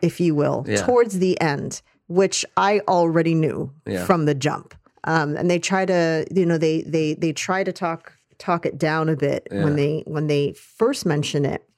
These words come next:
Speaker 1: <clears throat> I think probably in the, like, end of the first act or somewhere
Speaker 2: Yeah.
Speaker 1: around there, they start talking about it.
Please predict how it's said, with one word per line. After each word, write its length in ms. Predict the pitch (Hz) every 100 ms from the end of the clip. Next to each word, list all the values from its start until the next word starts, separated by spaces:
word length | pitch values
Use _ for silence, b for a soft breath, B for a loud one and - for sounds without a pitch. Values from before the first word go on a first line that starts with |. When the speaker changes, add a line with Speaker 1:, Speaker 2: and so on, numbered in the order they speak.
| _
Speaker 1:
<clears throat> 280 | 190 170 180
I 80 | 165
think 260 | - 170
probably 460 | - 156 151 147 147
in 140 | 143
the, 580 | 143 139 143 139 135 139 127 _
like, 140 | 135 - _
end 220 | - 160 151
of 80 |
the 60 | 147
first 380 | 143 151 143 - _ _ -
act 340 | 147 156 -
or 80 | -
somewhere 380 | - 151 147 151
Speaker 2:
Yeah. 60 | -
Speaker 1:
around 140 | 147
there, 140 | 151
they 80 | 143
start 180 | 151 -
talking 160 | 160 147
about 200 | 147
it. 80 | 151